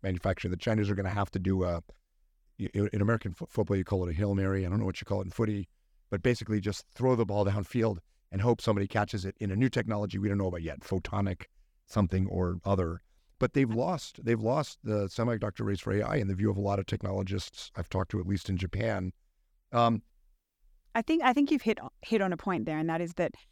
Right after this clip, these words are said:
Speaker 2: the semiconductors have an incredibly narrow supply chain that is not easily replicated. You know, you're talking about, there's a broader number of co-, companies, but ultimately, um,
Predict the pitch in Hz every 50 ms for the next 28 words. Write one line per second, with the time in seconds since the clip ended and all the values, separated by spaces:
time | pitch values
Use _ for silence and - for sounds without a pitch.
0 | _ _ _ _ _ _ - - 180 185 185 185 180 - - - 226 233 240 -
1 | 247 220 196 - - - 190 170 - - 180 175 175 170 165 - - - - 190
2 | 185 180 180 180 170 165 160 160 156 156 151 151 147 151 151 - - 160 - -
3 | 156 147 143 - - - 165 151 151 160 170 165 180 - 202 190 170 190 190 185
4 | 180 - 170 190 185 170 185 185 175 170 160 165 160 - - 165 - - 170 160
5 | 156 160 156 - 165 165 165 165 165 165 - - 190 185 - - 185 180 170 170
6 | 165 160 160 - - _ _ _ _ _ - _ _ _ _ - - _ _ _
7 | - 202 185 - 202 180 - 185 190 196 202 220 240 233 240 240 226 233 233 233
8 | - - 240 - - - 247 233 - 254 240 254 262 240 - 190 - - _ -
9 | - 208 214 208 - - 202 185 165 - 135 160 143 147 147 143 - _ _ _
10 | _ - - 175 160 156 156